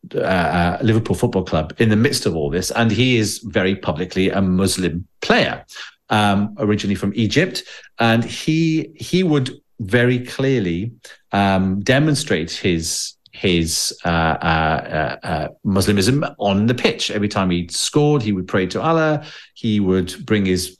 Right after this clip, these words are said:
wife onto the pitch and his daughter. Um, they,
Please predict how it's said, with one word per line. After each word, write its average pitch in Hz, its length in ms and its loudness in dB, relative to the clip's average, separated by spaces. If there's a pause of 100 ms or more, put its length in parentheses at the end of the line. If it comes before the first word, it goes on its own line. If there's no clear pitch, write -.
wife 120 400 2
onto 123 200 2
the 113 80 -4
pitch - 220 -2
and 104 80 2
his 90 140 0 (160)
daughter. 131 580 2 (240)
Um, 95 240 0
they, 101 140 0